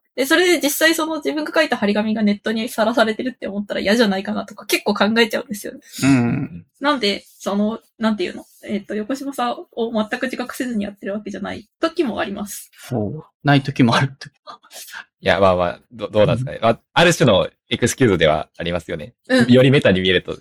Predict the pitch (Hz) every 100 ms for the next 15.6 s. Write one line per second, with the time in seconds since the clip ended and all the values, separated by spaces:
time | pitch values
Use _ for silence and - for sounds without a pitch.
0 | - 127 135 143 139 135 117 120 131 127
1 | - 120 120 87 80 - 95 95 80 76
2 | 80 - 80 - _ - 107 131 123 113
3 | 123 110 107 147 - 92 90 92 87 -
4 | 82 98 98 98 101 - 98 95 92 95
5 | - 90 85 - 90 82 - 80 90 87
6 | 95 - 80 - 87 85 85 - 85 90
7 | 85 - - - - 233 220 - - 233
8 | 226 117 107 107 127 131 123 127 120 120
9 | 123 123 - 110 101 95 110 - 117 117
10 | 110 107 117 120 - 101 - - 85 87
11 | 90 87 - - - - 95 92 98 92
12 | 87 95 98 82 - - 98 92 92 -
13 | 87 87 - 90 92 98 - - _ -
14 | 98 117 - - 240 240 233 240 175 113
15 | 92 120 120 95 185 -